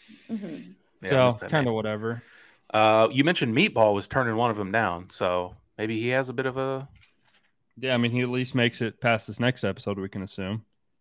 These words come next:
Speaker 1: Yeah.
Speaker 2: Yeah. Maybe a
Speaker 1: Yeah.
Speaker 2: bit of a sleeper. Okay.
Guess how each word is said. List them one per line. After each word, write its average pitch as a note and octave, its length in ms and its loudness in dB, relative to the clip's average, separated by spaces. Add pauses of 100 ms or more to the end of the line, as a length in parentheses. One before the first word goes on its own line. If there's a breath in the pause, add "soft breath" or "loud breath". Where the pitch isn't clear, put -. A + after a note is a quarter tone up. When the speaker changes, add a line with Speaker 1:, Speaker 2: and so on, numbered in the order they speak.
(120)
Speaker 1:
Yeah. - 80 -6 (140)
Speaker 2:
Yeah. F3+ 40 -8 (960)
Maybe G2+ 140 -10
a - 20 -10
Speaker 1:
Yeah. F#2 60 -8
Speaker 2:
bit G2+ 100 -6
of F#2+ 60 -12
a G2 40 -12
sleeper. A#2 380 -8 (380)
Okay. F#3 180 -4